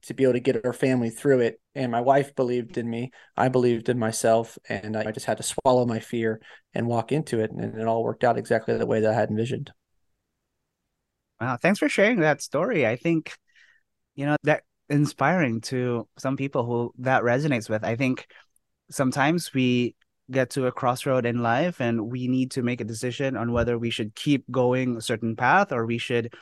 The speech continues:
Speaker 1: Mm.
Speaker 2: take a different path. But then for a lot of people who get to that,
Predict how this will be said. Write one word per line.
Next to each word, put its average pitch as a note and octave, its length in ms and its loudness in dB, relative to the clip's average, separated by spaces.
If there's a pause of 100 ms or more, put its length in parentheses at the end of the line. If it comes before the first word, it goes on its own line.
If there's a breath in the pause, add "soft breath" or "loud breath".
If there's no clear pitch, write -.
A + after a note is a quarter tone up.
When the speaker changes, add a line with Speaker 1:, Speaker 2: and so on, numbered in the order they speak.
(100 loud breath)
Speaker 1:
Mm. B2 220 -16
Speaker 2:
take C3+ 220 -2
a B2+ 40 0
different C3 420 -2
path. F3+ 340 2 (640 loud breath)
But C3+ 160 -4
then C3 240 4
for C3+ 160 -4
a B2 60 2
lot C#3 160 4
of C3+ 140 -8
people B2+ 580 -2 (120)
who B2+ 400 0
get C#3+ 220 0
to C3+ 240 0
that, B2 280 2